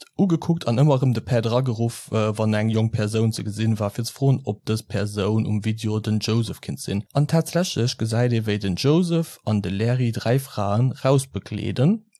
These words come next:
und dann nur der Larry an den Joseph rum zusammen rangehen.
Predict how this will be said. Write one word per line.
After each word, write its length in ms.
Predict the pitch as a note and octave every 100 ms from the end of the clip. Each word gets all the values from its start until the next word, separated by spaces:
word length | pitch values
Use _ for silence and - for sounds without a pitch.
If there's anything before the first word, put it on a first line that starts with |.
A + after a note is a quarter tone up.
| _
und 340 | A2 A2 E3+ - _ _ _ _ _
dann 300 | B2 A#2+ A2+
nur 160 | A#2 A2+
der 140 | G#2
Larry 380 | G2 F#2+ G#2 A#2 -
an 140 | A2+
den 100 | A#2
Joseph 500 | A2 F#2+ A2 A2+ A#2
rum 200 | A2 G#2+
zusammen 420 | - B2 C3 D3
rangehen. 540 | D3+ C3 A#2+ A2 G2+